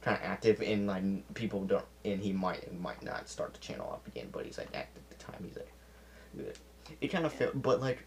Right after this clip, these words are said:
this guy, this guy's license so power, he, they, like, could, like, M Sherman tanks.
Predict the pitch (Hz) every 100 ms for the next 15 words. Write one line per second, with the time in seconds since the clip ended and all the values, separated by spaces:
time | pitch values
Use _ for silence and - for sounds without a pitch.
0 | - - 170 175 185 180 139 123 - 143
1 | 131 107 107 107 120 104 - 107 - 101
2 | - 113 101 107 - 104 - - - -
3 | - - - 170 - - - - - -
4 | - - - -